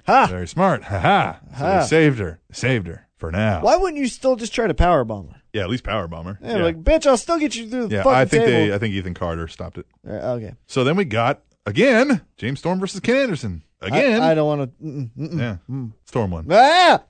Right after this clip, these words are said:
Speaker 2: In, in the
Speaker 1: Ah,
Speaker 2: match.
Speaker 1: no, no,
Speaker 2: <laughs>
Speaker 1: no.
Speaker 2: So the first move, you,
Speaker 1: No.
Speaker 2: they, they tie
Speaker 1: Stop
Speaker 2: up.
Speaker 1: it. Hey,
Speaker 2: <laughs>
Speaker 1: side
Speaker 2: Yeah.
Speaker 1: thought.
Speaker 2: Yeah.
Speaker 1: Um, so this was taped
Speaker 2: Yes.
Speaker 1: a while back.
Speaker 2: Yeah.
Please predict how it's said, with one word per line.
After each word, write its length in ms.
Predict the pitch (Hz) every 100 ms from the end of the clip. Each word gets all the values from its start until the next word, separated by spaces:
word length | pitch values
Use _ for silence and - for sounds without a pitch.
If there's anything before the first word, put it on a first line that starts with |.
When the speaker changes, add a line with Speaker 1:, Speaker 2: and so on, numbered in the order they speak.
| _
Speaker 2:
In, 140 | 101
in 160 | 127 185
the 80 | 233
Speaker 1:
Ah, 360 | 311 381 392 370
Speaker 2:
match. 240 | 320 311
Speaker 1:
no, 220 | 233 294 339
no, 340 | 202 226 294 -
Speaker 2:
<laughs> 40 |
Speaker 1:
no. 280 | 190 262 269 _
Speaker 2:
So 340 | - 156 127 120
the 80 | 110
first 260 | - -
move, 280 | 117 104 - -
you, 160 | 107
Speaker 1:
No. 420 | 110 226 349 330 120
Speaker 2:
they, 160 | 110
they 60 | 101 -
tie 300 | 147 185 170
Speaker 1:
Stop 240 | 320 294
Speaker 2:
up. 160 | 104 185
Speaker 1:
it. 140 | 143 - _
Hey, 360 | 277 330 156 - _ -
Speaker 2:
<laughs> 380 | 156 104 - 185
Speaker 1:
side 360 | - 285 285
Speaker 2:
Yeah. 60 | 123
Speaker 1:
thought. 320 | 165 156 190
Speaker 2:
Yeah. 220 | 113 110 78 _ _ _ _
Speaker 1:
Um, 480 | 220 220 214 208 202
so 160 | 220 220
this 220 | 285 277
was 160 | 233
taped 380 | - 127 - - - -
Speaker 2:
Yes. 360 | 107 - - -
Speaker 1:
a 40 |
while 140 | 156 151
back. 300 | 123 - _
Speaker 2:
Yeah. 140 | 95